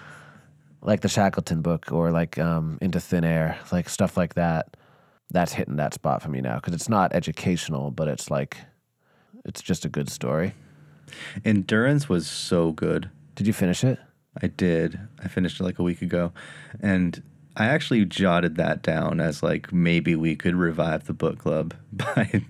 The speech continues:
Speaker 2: Yeah.
Speaker 1: taping an episode on Endurance.
Speaker 2: Yeah.
Speaker 1: There's not a ton to talk about there, but,
Speaker 2: <laughs> It's
Speaker 1: like,
Speaker 2: just a lot of, like, "Dude, <laughs> can you fucking believe?" <laughs>
Speaker 1: Yeah. It's just a lot of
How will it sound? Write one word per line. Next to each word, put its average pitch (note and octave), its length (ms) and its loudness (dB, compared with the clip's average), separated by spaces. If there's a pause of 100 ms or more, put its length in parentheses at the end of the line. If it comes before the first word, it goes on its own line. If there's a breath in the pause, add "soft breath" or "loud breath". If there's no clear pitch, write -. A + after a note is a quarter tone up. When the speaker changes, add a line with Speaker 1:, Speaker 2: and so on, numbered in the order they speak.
Speaker 2:
Yeah. F#2 120 0
Speaker 1:
taping E2+ 360 0
an E2 100 2
episode D#2+ 380 -2
on E2 160 0
Endurance. D#2+ 580 -4 (380 loud breath)
Speaker 2:
Yeah. E2 380 0 (200)
Speaker 1:
There's D3+ 320 4
not C3 400 4 (120)
a G#2+ 140 2
ton G2 720 0
to - 100 -2
talk E2 320 0
about - 320 -4
there, - 300 -8 (560 loud breath)
but, F2+ 120 4
Speaker 2:
<laughs> - 20 -
It's - 80 0
Speaker 1:
like, F2 220 6
Speaker 2:
just - 200 2
a C3 40 4
lot A2+ 200 8
of, G#2 80 6
like, G2 220 4
"Dude, C3 400 6
<laughs> - 1200 0
can D#3 140 4
you F#3 160 6
fucking F3+ 340 6
believe?" D#3 560 6
<laughs> C4 800 -2
Speaker 1:
Yeah. - 400 0 (1300 loud breath)
It's A2+ 180 0
just B2 180 0
a A2+ 60 6
lot F2+ 280 4
of F2+ 200 -2